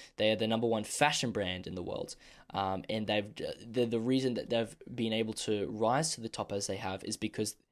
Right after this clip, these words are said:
they have leveraged a s-, a, a high level of buying power from their customers. How have they done this?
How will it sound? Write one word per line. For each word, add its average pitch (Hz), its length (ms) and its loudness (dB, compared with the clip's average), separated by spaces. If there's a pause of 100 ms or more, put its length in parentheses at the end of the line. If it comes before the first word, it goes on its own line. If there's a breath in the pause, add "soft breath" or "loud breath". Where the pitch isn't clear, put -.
(120)
they 120 180 8
have 110 180 2
leveraged 117 580 4
a - 40 -6
s-, - 180 -2 (100)
a, 104 260 0
a 104 60 0
high 131 440 4
level 113 380 2
of 107 140 -6
buying 107 280 0
power 101 280 -4
from 98 160 -8
their 98 100 -6
customers. - 560 -2 (1300 loud breath)
How 151 180 8
have 143 80 6
they 131 100 10
done 110 160 6
this? - 240 -4